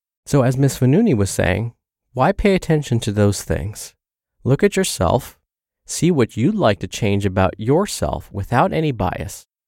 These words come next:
or what the media is saying about what's in right now. Look at yourself and ask, "Is this who I want to be?"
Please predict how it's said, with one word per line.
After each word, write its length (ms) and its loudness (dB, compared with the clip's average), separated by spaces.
or 80 2
what 160 2
the 80 2
media 440 2
is 120 0
saying 340 0
about 320 0
what's 320 0
in 240 2
right 220 0
now. 320 -2
Look 180 0
at 100 0
yourself 520 0
and 80 0
ask, 360 -4
"Is 200 -4
this 440 -2
who 160 2
I 60 6
want 200 2
to 40 -2
be?" 240 -4